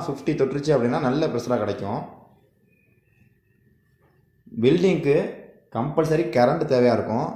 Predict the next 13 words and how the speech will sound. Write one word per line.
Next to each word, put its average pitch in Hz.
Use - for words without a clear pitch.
ஆனா, 123
நம்ம 131
வந்து 123
கரண்ட்டே 143
இல்லாம 120
நல்ல 127
பெரிய 143
பில்டிங் 123
பண்ணிக்கிட்டு 110
இருக்கோம். 101
கன்ஸ்ட்ரக்ஷன் 180
ஒர்க்கை 151
பொறுத்தளவு 127